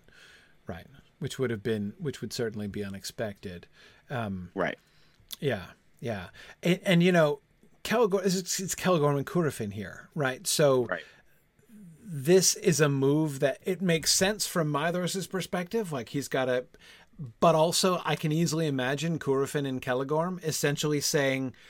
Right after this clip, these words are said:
Speaker 1: "Okay, look, Dorthonian's gone," right? Like, you know, they,
Speaker 2: Right.
Speaker 1: they don't have a high opinion of Angrod and Agnor as captains compared
Speaker 2: Right.
Speaker 1: to themselves, right? They think that the, you know, the Finarfinians are a little on the useless side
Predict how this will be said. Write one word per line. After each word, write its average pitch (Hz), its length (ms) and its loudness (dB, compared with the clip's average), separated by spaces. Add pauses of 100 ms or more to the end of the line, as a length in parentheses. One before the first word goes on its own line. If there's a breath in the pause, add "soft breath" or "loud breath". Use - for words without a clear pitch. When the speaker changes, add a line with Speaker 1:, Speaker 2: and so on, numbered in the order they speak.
(600 soft breath)
Speaker 1:
"Okay, 165 300 4
look, 135 240 2 (600)
Dorthonian's 151 640 4
gone," 113 400 0 (220)
right? 135 300 -2
Like, 135 300 -4
you 156 160 -2
know, 135 220 0
they, 143 160 2
Speaker 2:
Right. 180 240 2 (360 soft breath)
Speaker 1:
they 196 160 10
don't 240 180 6
have 196 220 4
a 190 60 6
high 180 180 4
opinion 175 680 2
of 147 120 0
Angrod 151 400 2
and 147 100 2
Agnor 170 640 -4
as 147 180 -4
captains 165 440 -4
compared 151 320 0
Speaker 2:
Right. 135 60 -2
Speaker 1:
to 139 60 -2
themselves, 120 640 -6
right? 135 220 -2
They 139 140 2
think 139 260 -4
that 131 180 -2
the, 123 280 2
you 139 100 -4
know, 123 140 -2
the 117 240 -4 (280 loud breath)
Finarfinians 135 760 0
are 123 200 2 (800 loud breath)
a 160 100 2
little 160 320 6
on 165 160 8
the 156 60 0
useless 143 460 0
side 123 460 2